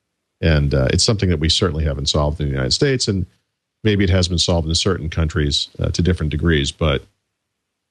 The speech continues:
it's, you know, it's one of those things. And, uh, the cost of bandwidth is crazy. You know, I paid fifty dollars, actually sixty dollars for fifty megabytes of, uh, three G data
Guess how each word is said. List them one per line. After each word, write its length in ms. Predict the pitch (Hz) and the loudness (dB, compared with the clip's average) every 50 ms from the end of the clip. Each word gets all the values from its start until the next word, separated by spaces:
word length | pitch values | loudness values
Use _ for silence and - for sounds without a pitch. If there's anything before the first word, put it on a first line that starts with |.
| _ _ _ _ _ _ - | _ _ _ _ _ _ -2
it's, 380 | 95 87 - - - - - _ _ _ _ | 0 0 0 -2 -4 -6 -10 _ _ _ _
you 80 | 139 135 | 0 2
know, 200 | 208 95 92 87 - - - | 2 2 0 -2 -2 -2 -2
it's 160 | 143 131 - | 0 2 2
one 100 | 180 175 | 2 2
of 60 | 147 | 2
those 200 | 127 107 101 - | 2 0 0 -2
things. 300 | - 73 76 - - - - | -4 -6 -6 -8 -8 -4 -2
And, 140 | 127 127 120 | 0 0 0
uh, 140 | - 123 120 | 0 0 0
the 120 | 90 117 110 | 0 -2 -2
cost 340 | - - 127 131 127 - | 0 0 0 0 0 0
of 60 | 120 107 | 0 0
bandwidth 320 | 110 107 107 104 101 90 | 2 2 2 2 2 2
is 100 | 104 95 | 0 -2
crazy. 380 | - - 104 101 101 95 98 104 | -2 0 0 0 0 2 0 0
You 80 | 98 98 | 0 2
know, 80 | 92 | 2
I 80 | 92 92 | 0 0
paid 300 | 90 - 101 98 92 92 | 0 0 0 0 0 -2
fifty 260 | - 107 92 92 98 90 | -2 -4 -2 0 -2 0
dollars, 480 | 85 90 87 87 87 87 90 92 95 | 0 0 2 2 2 2 2 0 0
actually 220 | - 95 - - - | 0 -2 0 0 0
sixty 340 | - - 143 135 - - 120 | 0 0 0 0 0 0 0
dollars 400 | 110 107 101 98 98 95 95 - | 0 0 0 -2 -2 -2 -2 -4
for 440 | - - 95 90 87 82 80 78 - _ _ _ _ _ _ _ _ _ _ _ | -4 -2 0 0 0 0 -2 -4 -6 _ _ _ _ _ _ _ _ _ _ _
fifty 300 | _ - 139 123 - 127 | _ -4 -4 -2 0 0
megabytes 640 | 110 101 95 90 98 87 92 92 90 87 - - - 90 | 2 2 2 2 0 0 0 0 0 0 0 0 0 0
of, 320 | 85 80 78 - - - 85 | 0 0 -2 -6 -10 -8 -6
uh, 180 | - 50 50 - - | -4 -4 -4 -4 -6
three 260 | - - 120 110 104 | -2 0 2 2 4
G 200 | 98 98 95 92 | 4 2 2 2
data 560 | 87 95 92 90 87 90 87 87 87 85 82 | 2 0 0 0 0 0 0 0 0 -2 -4